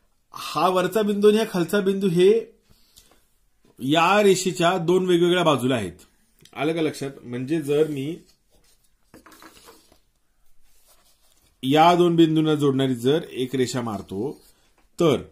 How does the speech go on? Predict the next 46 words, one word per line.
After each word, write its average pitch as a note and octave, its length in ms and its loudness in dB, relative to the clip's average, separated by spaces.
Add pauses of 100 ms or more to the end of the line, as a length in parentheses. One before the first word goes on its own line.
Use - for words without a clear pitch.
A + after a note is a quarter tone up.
(760)
या D#3 300 0
रेषेच्या D#3+ 640 0 (260)
हा C3 240 -6
बिंदू D#3 320 2
जो F3+ 100 2
आहे F#3+ 100 0
ना D3+ 140 -4
तो D3+ 80 -2
वरच्या C#3+ 300 -2
बाजूला B2 300 -2
आहे G#2 100 -6
आणि G#2 100 -8
हा A#2+ 180 -4
बिंदू D3 260 -4
आहे E3+ 80 -2
ना D#3 60 -6
तो D#3+ 120 -8
खालच्या C#3 280 -6
बाजूला A2+ 220 -4
आहे. A#2+ 40 -8
म्हणजे D3 180 -6
ही F3+ 100 -4
आकृती E3 380 -4
चौकोन E3+ 440 -6
नाही. E3 400 -4 (1200)
आता C3 200 -6
इथे F#3 240 -2
बघा, A2+ 240 -4 (1000)
इथे C#3 220 -6
ही F3+ 220 -2
जी G3+ 100 0
आकृती F#3 400 -2
ही F#3 160 -2
चौकोन G3 380 0
आहे G#3+ 200 0
का? F3+ 160 -2 (360)
नाहीये. E3+ 480 -4 (200)
इथे D3+ 180 -4
दोन G3+ 240 -2
त्रिकोण G#3 360 -6
तयार F3 180 -2
झालेले A#2 220 -4
आहेत. F#2+ 120 -12 (120)
का F#3+ 180 -2
झाले D#3 220 -2
बघा, A#2+ 220 -6